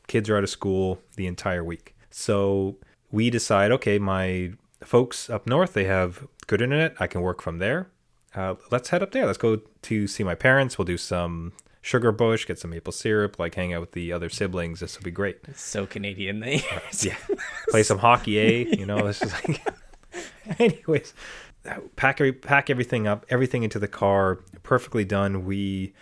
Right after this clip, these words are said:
Speaker 1: take the five-hour trip, and
Speaker 2: Ooh.
Speaker 1: we actually stay with friends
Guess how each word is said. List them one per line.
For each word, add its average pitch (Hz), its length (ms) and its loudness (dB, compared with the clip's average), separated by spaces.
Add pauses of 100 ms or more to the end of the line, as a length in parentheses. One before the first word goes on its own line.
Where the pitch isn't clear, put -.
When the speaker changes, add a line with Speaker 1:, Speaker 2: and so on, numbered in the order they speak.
(180)
Speaker 1:
take 123 260 -2
the 101 140 0
five-hour 131 760 0
trip, - 460 -6 (680)
and 101 400 2
Speaker 2:
Ooh. 107 140 -12 (140)
Speaker 1:
we 113 80 2
actually 117 200 0
stay 131 760 -4 (320)
with 117 180 0
friends 107 640 -2